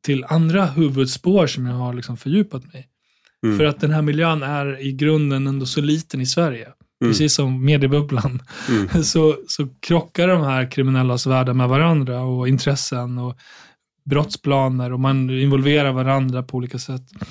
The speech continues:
Speaker 2: Ja, nu sitter ju vi på motsvarigheten i medievärlden, Mon-,
Speaker 1: <laughs>
Speaker 2: Mondial och Kvartal, och här
Speaker 1: Mm.
Speaker 2: liksom träffar olika författare, olika böcker skrivs. Det här är liksom som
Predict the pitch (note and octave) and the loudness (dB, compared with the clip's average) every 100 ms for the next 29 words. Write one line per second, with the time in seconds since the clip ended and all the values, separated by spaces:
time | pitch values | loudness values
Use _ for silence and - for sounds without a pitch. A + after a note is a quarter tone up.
0 | - - A2 A#2 C3+ - C#3+ C3 A#2+ G#2 | -8 -2 0 0 -2 0 0 2 0 0
1 | A2 A2 G#2 - G#2 G2 - A2 G#2+ G2+ | -2 0 0 0 0 0 -2 0 2 0
2 | F#2+ F#2+ G#2 G#2+ G#2 - - A2 G#2+ G#2 | -2 0 2 4 2 2 0 2 2 2
3 | G#2 G2+ F#2 G2+ - A#2+ A#2 A#2 A#2 A2 | 0 -2 -4 -8 -4 -2 0 -2 -2 -2
4 | G#2 G#2 G2 - F#2+ - F#2+ - G#2 G2 | 0 0 -2 -4 -6 -6 -8 -2 -2 -2
5 | - - - A2+ - G#2+ G#2 G2 F#2 G#2+ | -6 -12 -6 -6 -4 -2 -2 -2 -4 -4
6 | - A2 - G#2 - A2 A2+ G#2+ G2+ G2+ | -6 -10 -4 -4 -2 -2 0 0 -2 -6
7 | F2+ F#2 F2 | -6 -4 -4